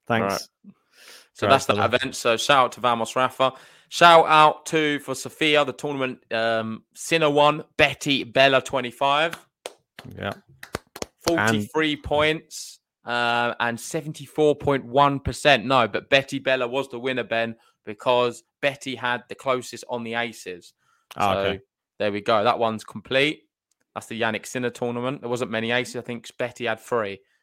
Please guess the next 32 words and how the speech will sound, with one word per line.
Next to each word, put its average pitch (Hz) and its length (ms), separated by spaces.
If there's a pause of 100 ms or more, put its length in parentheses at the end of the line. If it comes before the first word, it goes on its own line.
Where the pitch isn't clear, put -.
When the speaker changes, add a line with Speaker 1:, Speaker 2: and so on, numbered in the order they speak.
Speaker 2:
and 101 80
there 101 60
was 101 80
only 92 320
Speaker 1:
Right. 92 80 (500)
Speaker 2:
wasn't 104 240
many 104 220
at - 160
all. 98 280
I - 40
forget 101 240
the 98 80
exact 95 220
number. 98 340 (680)
Speaker 1:
Right, 92 440
Speaker 2:
The 101 60
next 123 280
Speaker 1:
hopefully. 131 140 (180)
Speaker 2:
one 117 60
was 123 720
Speaker 1:
Nur 107 180
Speaker 2:
Nur 135 340
Speaker 1:
Sul- 98 140
Speaker 2:
Sultan, 165 680 (420)
and 113 100
this 123 120
is - 80
the 123 40
Speaker 1:
Let's 120 60
Speaker 2:
one 123 140
Speaker 1:
have 101 80
it. 101 140